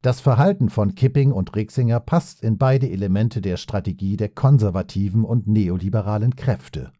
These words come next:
Damit wird die Wahlchance der Linken reduziert und zweitens innerparteilich die Partei nach rechts beziehungsweise in eine Ecke der Unvernunft geschoben.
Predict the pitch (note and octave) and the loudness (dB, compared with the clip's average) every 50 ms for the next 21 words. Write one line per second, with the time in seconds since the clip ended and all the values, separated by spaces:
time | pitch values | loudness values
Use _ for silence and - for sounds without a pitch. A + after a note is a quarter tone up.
0 | _ _ _ _ _ _ _ _ _ _ - B2 B2 B2+ C#3+ D#3 E3 D3 - - | _ _ _ _ _ _ _ _ _ _ 2 2 4 6 4 4 4 2 0 0
1 | A#2 A2+ F#2+ - F#2+ D#2+ D#2+ A2+ A2+ B2 C#3+ C#3 - - - D3 C#3 D#3 D#3+ - | 0 0 0 -2 -6 -2 0 0 0 2 0 0 -2 0 2 2 4 4 2 -2
2 | - - G#2 F#2 F#2 G2+ G2+ G#2+ G#2 - C3 A#2 G#2 A2+ G#2+ A2 G#2+ - - - | -2 -4 -4 -2 0 0 0 0 0 0 0 0 0 0 -2 -2 -4 -6 -6 -2
3 | D3+ E3 C#3 G#2+ - - - F2 - - - - - - B2+ C#3 E3+ F3+ - - | 2 2 2 2 0 -2 -6 -6 -8 -8 -12 -16 -8 -4 -2 0 0 0 0 0
4 | G2+ C3 B2+ - - - - - - - - C#3+ C#3+ D3+ D3+ D3 D3 C3 B2+ B2+ | 0 0 0 -2 -10 -16 -20 -20 -20 -10 -2 2 2 4 4 2 2 0 0 2
5 | - C#3 C3+ C3 C3 B2+ B2+ - - - G3 - G2 F#2 - - G#2 G2+ G2+ F#2 | 2 2 2 4 2 2 0 -2 -2 -6 -4 -2 -4 -6 -4 -2 -2 0 0 0
6 | F#2 F2+ - - A2+ A2+ A2 - - - - - - - G2 F#2+ - - G#2+ G#2 | -2 -2 -4 -4 -2 -2 -2 -4 -6 -16 -16 -16 -8 -8 -8 -8 -6 -4 -2 -2
7 | G2+ G2 - - F2+ F2 F#2 - G2+ - G2 G2 - F#2+ F#2+ F2+ - - G#2 G#2 | -2 -2 -4 -4 -4 -4 -2 -4 -4 -2 -2 -4 -2 -2 -4 -4 -4 -4 -8 -6
8 | - - F#2 - G#2+ - - C#3+ C#3 F2+ E2 - - D#2+ C#2+ C#2 C#2 C#2+ - - | -4 -4 -2 -2 -2 -2 0 0 0 0 0 -4 -6 -4 -4 -4 -6 -8 -12 -14
9 | - D2+ C#2+ - - - D2+ C2+ C2 C2+ B1+ - _ | -12 -12 -12 -8 -8 -8 -8 -8 -8 -10 -12 -12 _